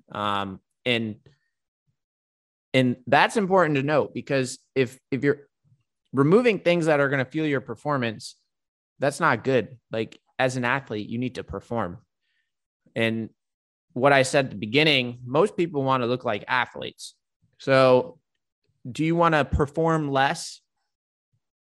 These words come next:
to look better to yourself? Because most people are wanting to look like you.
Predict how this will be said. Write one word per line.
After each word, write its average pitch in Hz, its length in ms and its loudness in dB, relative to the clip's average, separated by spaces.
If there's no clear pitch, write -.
to 123 480 -2
look 127 360 0
better 143 500 2
to 143 100 -4
yourself? 127 800 0
Because 143 240 -2
most 170 320 0
people 190 540 -2
are 156 180 4
wanting 151 360 0
to 147 100 -8
look 143 240 -8
like - 260 -10
you. 113 200 -12